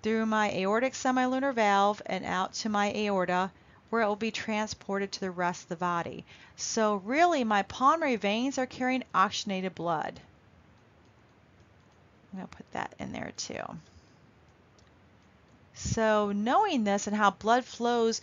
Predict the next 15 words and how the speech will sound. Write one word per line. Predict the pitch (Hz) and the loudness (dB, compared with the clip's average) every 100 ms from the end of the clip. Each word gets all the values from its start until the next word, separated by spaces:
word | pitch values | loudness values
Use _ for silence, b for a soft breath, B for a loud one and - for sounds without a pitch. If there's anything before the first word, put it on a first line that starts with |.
| B - | B -20
from | - 247 247 | 0 4 4
your | 247 233 | 4 2
heart | 202 220 220 - | 4 6 4 2
to | - 214 | -6 -4
your | 196 | -4
lungs, | 185 277 277 220 240 - B B | 2 4 4 4 -2 -6 B B
you | 226 | -2
can | 240 | 0
see | 226 - 226 | -2 -2 -2
now | 220 247 277 247 247 B B B | 0 2 4 4 2 B B B
my | 220 214 | 2 2
pulmonary | - 254 254 254 226 | 2 4 4 4 2
arterioles | 208 - 330 285 226 208 - | 2 0 0 2 2 0 -4
bringing | 208 240 254 240 233 240 B _ - | -2 0 2 0 0 -2 B _ -8
blood | 208 233 233 226 | 0 4 4 4